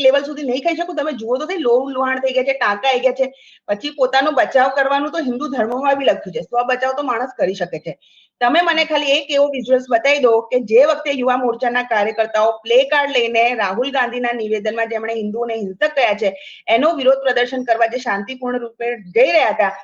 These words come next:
ત્યારે કોઈના હાથમાં લાકડી, પથ્થર, બોટલ, અને એ લોકો ત્રણસો મીટર દૂર હતા. રાજીવ ગાંધી ભવનથી દોડતું દોડતું આ,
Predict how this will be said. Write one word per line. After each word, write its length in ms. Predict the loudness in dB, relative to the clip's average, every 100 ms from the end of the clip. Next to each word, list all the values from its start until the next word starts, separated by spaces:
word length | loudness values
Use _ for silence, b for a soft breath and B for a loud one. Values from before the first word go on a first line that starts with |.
| B B
ત્યારે 260 | 0 2 2
કોઈના 300 | 0 0 0
હાથમાં 340 | -2 -2 0
લાકડી, 680 | 2 2 0 -2 -2 -6 _ _ _ -2
પથ્થર, 640 | -2 2 4 4 4 0 -6 -20 _
બોટલ, 680 | 4 4 4 4 4 2 -4 _ _
અને 220 | 0 2
એ 40 | 4
લોકો 220 | 2 0
ત્રણસો 300 | 0 0 -2
મીટર 260 | 0 0 0
દૂર 260 | 0 2
હતા. 420 | 2 2 0 -4 -18 _ _ _ -2 2
રાજીવ 340 | 2 2 0
ગાંધી 220 | -2 0
ભવનથી 380 | 2 2 0 -2
દોડતું 380 | 2 2 2 2
દોડતું 380 | 2 2
આ, 20 | 2